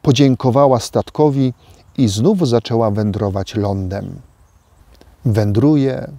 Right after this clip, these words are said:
wędruje. Przeszła przez niziny, pagórki, góry, aż dotarła do lasu pełnego brzus. Wszystkie były tak samo wysokie jak ona sama.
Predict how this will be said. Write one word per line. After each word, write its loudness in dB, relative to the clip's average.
wędruje. 0
Przeszła 2
przez 0
niziny, 2
pagórki, 0
góry, 4
aż 0
dotarła 0
do 0
lasu -2
pełnego -4
brzus. -8
Wszystkie 2
były 6
tak -4
samo -2
wysokie -2
jak 0
ona 2
sama. -2